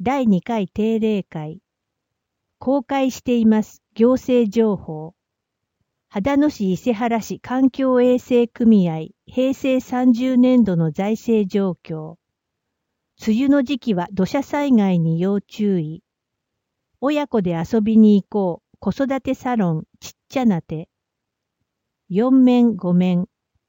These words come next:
六月一日から七日は水道週間。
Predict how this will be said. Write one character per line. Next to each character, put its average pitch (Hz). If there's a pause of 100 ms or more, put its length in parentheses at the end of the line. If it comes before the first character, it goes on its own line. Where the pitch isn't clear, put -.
(520)
六 208
月 294
一 277
日 -
か 202
ら 175
七 175
日 190
は 180
水 254
道 254
週 233
間。 156